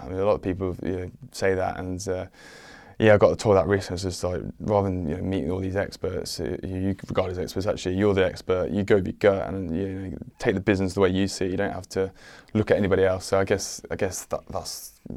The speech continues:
you know, the best bit of advice I've had is, you know, sometimes you can go around and round circles and listen to different people,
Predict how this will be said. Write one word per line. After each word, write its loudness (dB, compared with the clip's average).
you -10
know, -6
the -8
best -4
bit 2
of -2
advice 0
I've 0
had -4
is, -10
you -4
know, -4
sometimes -2
you 0
can -4
go 2
around 2
and -2
round -4
circles 0
and -2
listen -6
to -16
different -2
people, 0